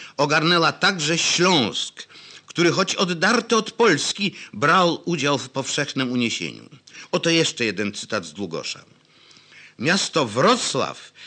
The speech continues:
i jego obywatele nieobojętnie złożyli wtedy dowody swej dla króla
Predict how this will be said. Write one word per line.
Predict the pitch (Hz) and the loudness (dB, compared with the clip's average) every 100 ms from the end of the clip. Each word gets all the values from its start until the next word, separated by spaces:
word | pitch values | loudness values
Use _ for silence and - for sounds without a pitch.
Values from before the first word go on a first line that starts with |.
| - - | -20 -18
i | - | -6
jego | 120 165 165 | -2 2 4
obywatele | 147 123 135 127 - 208 202 123 - - - | 2 2 2 2 2 2 4 2 0 -10 -10
nieobojętnie | 92 131 180 180 165 165 196 202 196 190 160 | -2 0 2 2 4 4 4 0 -2 -2 0
złożyli | 131 143 143 139 | 2 0 0 -6
wtedy | - 156 139 | -2 0 2
dowody | 131 135 143 135 | 2 2 0 -2
swej | - 139 131 | -4 -2 -2
dla | 107 110 | 0 -2
króla | - 127 160 143 123 | -2 -2 0 2 0